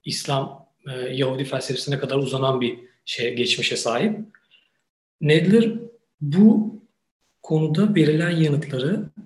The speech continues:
Spinoza'da Tanrı'nın sıfatları nasıl ele alınmıştır? Bu sıfatlar birbirinden ayrı mıdır? E, gibi birçok soruyu farklı düşünürlerin verdiği yanıtları ortaya koy-, koyduğu gibi en sonunda kendisi de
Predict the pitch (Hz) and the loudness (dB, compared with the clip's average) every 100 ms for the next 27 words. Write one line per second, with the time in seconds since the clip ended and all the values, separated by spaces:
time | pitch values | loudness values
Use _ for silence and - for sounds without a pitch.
0 | - - - - 160 147 135 151 147 151 | -20 -14 -10 -2 0 0 -2 -2 -2 -2
1 | 151 - 123 151 156 156 - - - 117 | -4 -4 -6 -4 0 0 0 -4 -6 -6
2 | 113 113 107 - - 185 - - - 135 | -6 -6 -8 -8 -8 -8 -8 -10 -8 -8
3 | - 139 139 143 135 135 139 131 135 135 | -6 -6 -4 -2 -2 -4 -4 -2 -2 -2
4 | 117 123 147 - _ _ _ 120 120 120 | -4 -8 -10 -16 _ _ _ -10 -6 -6
5 | 123 - 123 135 135 160 160 - 135 123 | -8 -8 -6 -4 -4 -2 -2 -4 -6 -4
6 | 139 220 - - _ _ _ - - 131 | -2 -4 -6 -18 _ _ _ -6 -2 0
7 | 131 165 180 190 156 143 160 151 151 156 | -2 -2 0 0 -2 -2 0 0 0 0
8 | 156 147 143 147 156 151 151 147 151 151 | 2 2 2 2 0 0 0 0 0 -2
9 | - - _ _ - 143 139 147 151 156 | -8 -18 _ _ -4 -2 0 2 2 0
10 | - - _ _ _ - 139 - - 139 | -6 -18 _ _ _ -2 -2 -2 -6 -2
11 | 135 156 170 123 208 - - _ _ _ | 0 0 0 0 -2 -6 -12 _ _ _
12 | _ - - 190 202 180 170 214 170 165 | _ -12 2 4 4 2 0 0 0 0
13 | 160 208 156 220 | 0 0 0 -2